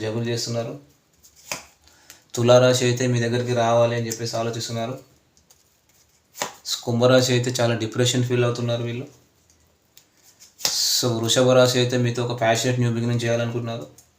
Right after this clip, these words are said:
So, కన్యా రాశి అయితే ఇక్కడ వీళ్ళకు థర్డ్ పార్టీ నుంచి ఒక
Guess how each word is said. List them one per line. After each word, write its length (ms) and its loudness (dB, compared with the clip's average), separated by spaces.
So, 80 -4
కన్యా 320 4
రాశి 280 4
అయితే 240 0
ఇక్కడ 180 -2
వీళ్ళకు 260 -2
థర్డ్ 240 4
పార్టీ 240 2
నుంచి 160 0
ఒక 60 -4